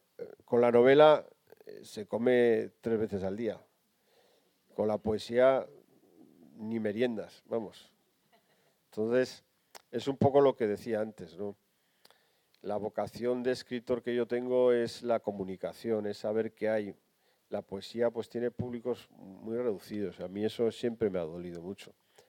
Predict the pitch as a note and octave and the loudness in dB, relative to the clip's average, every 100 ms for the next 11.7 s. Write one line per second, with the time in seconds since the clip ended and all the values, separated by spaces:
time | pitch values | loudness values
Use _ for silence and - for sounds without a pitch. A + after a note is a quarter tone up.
0 | _ A2 G#2+ A#2+ B2+ C3 C#3+ D3+ _ _ | _ -8 0 6 8 10 8 8 _ _
1 | _ _ _ _ _ _ - G2+ G2+ G2+ | _ _ _ _ _ _ -6 -2 0 0
2 | A2+ B2 C3+ B2+ A2+ G#2 G2+ G2+ G#2+ A2 | 0 2 0 0 -2 -2 -2 0 -2 -2
3 | A#2 A2 A2+ A2+ A2+ A2+ A2+ A2+ A2+ A2+ | -4 -2 -2 -2 -2 -2 0 -2 -2 -4
4 | A#2 B2 - G2+ F2+ G2 F#2 A2+ G#2 A2 | -4 -8 -8 -12 -10 -8 0 0 2 2
5 | A2 G2+ G#2+ G2+ G2+ - A#2+ - A2+ G#2 | 2 0 0 2 2 2 -2 2 2 2
6 | G2 G2+ G#2+ A2+ A#2+ - A2+ - - - | 0 -4 -4 -2 -4 -6 -16 -16 -20 -20
7 | G1+ _ _ _ _ _ _ _ _ F#2+ | -20 _ _ _ _ _ _ _ _ -16
8 | F#2 F#2 F2+ - G2+ G2+ G#2 G2 F#2 F2+ | -8 -8 -8 -8 -4 -2 -2 -2 -8 -12
9 | F2 _ _ _ _ _ _ - - F2+ | -18 _ _ _ _ _ _ -20 -12 -12
10 | F2+ - G2 G2 G2+ F#2+ F#2 F2+ F#2 F#2+ | -10 -10 -10 -6 -6 -6 -8 -10 -10 -12
11 | E2 D#2+ A2 A2 D#2+ - G#2 | -14 -6 -2 -2 -4 -16 -20